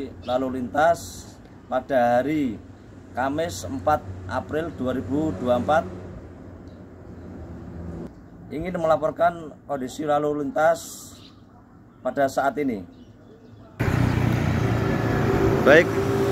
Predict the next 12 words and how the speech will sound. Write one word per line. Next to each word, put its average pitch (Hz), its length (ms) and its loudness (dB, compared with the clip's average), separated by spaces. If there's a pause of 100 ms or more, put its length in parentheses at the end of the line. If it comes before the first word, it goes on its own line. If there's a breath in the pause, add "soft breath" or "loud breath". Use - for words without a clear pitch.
(200)
bisa 160 240 8
kita 165 400 10
lihat 165 400 8
dari 156 320 6
arah 165 680 8
Babat 156 720 6
menuju 170 680 4 (1160)
Bojonegoro 151 560 8
Kota. 202 560 10 (4000)
Kondisi 160 560 8
lalu 190 320 6
lintas - 560 6